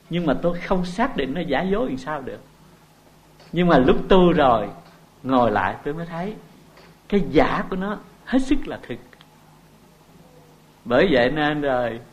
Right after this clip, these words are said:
tôi hay đặt câu hỏi với quý Phật tử cũng như tăng ni, hỏi quý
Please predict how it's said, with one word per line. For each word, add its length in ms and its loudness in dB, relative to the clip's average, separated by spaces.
tôi 200 2
hay 320 -2
đặt 260 -2
câu 140 4
hỏi 260 2
với 120 -2
quý 420 0
Phật 100 -10
tử 440 4
cũng 120 -2
như 100 -2
tăng 280 0
ni, 240 2
hỏi 260 2
quý 120 4